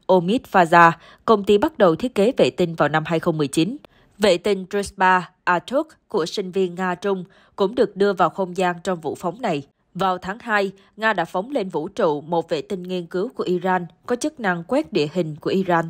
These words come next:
từ quỹ đạo. Thành viên cấp cao của F D D, Benam Ben Taleblu, phát biểu với Iran International rằng chương trình không gian của Iran là vỏ bọc cho khả năng tấn công tầm xa của chế độ này và là con đường dẫn đến việc sở hữu hỏa tiễn đạn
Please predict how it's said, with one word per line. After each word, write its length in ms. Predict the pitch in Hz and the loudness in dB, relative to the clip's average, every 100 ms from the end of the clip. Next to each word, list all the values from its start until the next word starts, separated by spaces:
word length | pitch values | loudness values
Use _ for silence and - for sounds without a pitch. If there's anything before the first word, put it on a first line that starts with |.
| 170 | -2
từ 120 | 160 | -2
quỹ 180 | 151 151 | -2 0
đạo. 340 | 185 131 135 _ _ _ _ - | 2 2 0 _ _ _ _ -6
Thành 180 | 202 | -4
viên 300 | 175 208 202 | 0 0 0
cấp 180 | 190 294 - | -2 -2 -2
cao 280 | 202 196 190 190 | 2 2 2 0
của 320 | 185 139 190 - - | -2 0 -2 -4 -2
F 160 | 208 202 190 | -2 0 0
D 40 | 185 | 2
D, 40 | 185 190 180 _ _ - | 2 0 -2 _ _ -8
Benam 500 | 196 202 190 185 175 | -2 -2 -2 -4 -2
Ben 280 | 196 190 175 _ | 0 -2 -6 _
Taleblu, 640 | 202 190 180 180 190 185 180 _ _ _ | 0 0 0 -2 0 2 0 _ _ _
phát 200 | - 320 | 0 2
biểu 180 | 202 156 156 | 4 2 2
với 220 | 190 277 | 0 0
Iran 320 | 202 190 190 180 | -2 0 0 0
International 720 | 175 180 170 165 - 175 170 | -4 -4 -6 -4 -6 -6 -4
rằng 260 | 165 156 156 _ _ _ - | -2 -4 -6 _ _ _ -2
chương 180 | 240 233 | 0 2
trình 200 | 196 160 | 0 0
không 240 | 196 180 | -6 2
gian 180 | 190 180 | 2 2
của 140 | 214 | 0
Iran 440 | 196 196 196 190 175 - | -2 0 2 2 0 -2
là 200 | 185 170 | 2 4
vỏ 220 | 160 175 | 4 2
bọc 240 | 202 170 - | 2 2 2
cho 100 | 190 | -2
khả 160 | 185 | -2
năng 240 | 175 196 175 | -2 -2 -2
tấn 180 | 190 190 | -2 -2
công 200 | 214 170 | -2 0
tầm 200 | 170 147 | -4 -2
xa 220 | 180 170 | -2 -2
của 140 | - | -2
chế 180 | 170 202 | -2 -2
độ 180 | 214 135 | 0 -2
này 220 | 160 160 156 _ _ | 0 0 -2 _ _
và 160 | 185 202 | -2 -2
là 140 | 190 | 0
con 260 | 185 226 214 | -2 -4 -4
đường 200 | 196 170 160 | -6 -4 -4
dẫn 160 | 151 | -4
đến 220 | 175 220 277 | -6 -8 -6
việc 180 | 175 | -8
sở 160 | - 180 | -8 -10
hữu 260 | 190 160 - | -6 -6 -6
hỏa 120 | 165 | -6
tiễn 260 | 175 156 208 | -6 -8 -4
đạn 180 | 170 | -4